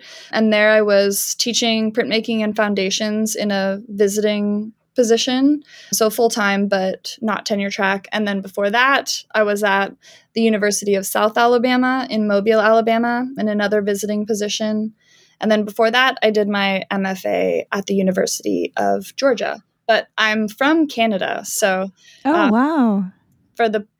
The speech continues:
Speaker 1: the past seven years, I guess that's basically my, my seven years in the southern United States. <laughs>
Speaker 2: Yeah, I was gonna say from Canada, like, right into the deep South.
Speaker 1: Yeah. <laughs>
Speaker 2: Yeah.
Speaker 1: Somehow,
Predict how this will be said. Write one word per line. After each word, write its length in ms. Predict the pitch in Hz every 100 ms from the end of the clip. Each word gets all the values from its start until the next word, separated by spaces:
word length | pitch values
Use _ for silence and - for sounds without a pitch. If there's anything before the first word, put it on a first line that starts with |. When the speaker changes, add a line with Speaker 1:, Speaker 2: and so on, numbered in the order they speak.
| _
Speaker 1:
the 100 | 226
past 320 | 233 226 226
seven 280 | 233 214 214
years, 280 | 202 196 196
I 60 |
guess 180 | 202 196
that's 300 | - 190 -
basically 540 | - 196 196 190 202 196
my, 420 | 185 180 185 185 _ _ _ _ -
my 180 | 196 196
seven 440 | - 208 208 202
years 500 | 196 190 190 190 -
in 220 | 208 196
the 320 | 196 196 196 -
southern 420 | - 208 202 196
United 400 | 190 185 185 185
States. 580 | - - - - - -
<laughs> 160 | - -
Speaker 2:
Yeah, 320 | 214 233 190
I 80 | 185
was 120 | 202
gonna 160 | 214 226
say 160 | 220
from 340 | 185 - 202 220
Canada, 500 | - 175 208 185 165
like, 200 | 151 -
right 380 | 180 170 180 185 -
into 760 | 175 165 190 175 170 156 - -
the 80 | 175
deep 300 | 165 175 -
South. 600 | - 151 175 - 190 - _ _
Speaker 1:
Yeah. 180 | 247 262 - 311
<laughs> 140 | 349
Speaker 2:
Yeah. 540 | - 220 214 220 185 302 254 254 254 - 196
Speaker 1:
Somehow, 520 | 240 285 285 247 240